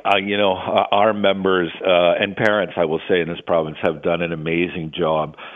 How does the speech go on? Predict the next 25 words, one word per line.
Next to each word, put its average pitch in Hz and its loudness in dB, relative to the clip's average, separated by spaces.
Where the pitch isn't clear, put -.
uh, 80 4
given 87 0
that 85 2
almost 85 0
overnight 82 0
they 78 -4
had 80 -2
to 78 -4
switch 85 0
to 85 0
a, 82 0
a, 78 0
you 85 -2
know, 78 -2
a, 78 -2
a 78 -4
remote 85 0
emergency 82 -4
learning 82 -2
situation. 90 0
Uh, 85 2
and 85 -2
now 95 2
going 90 -2
back 82 -2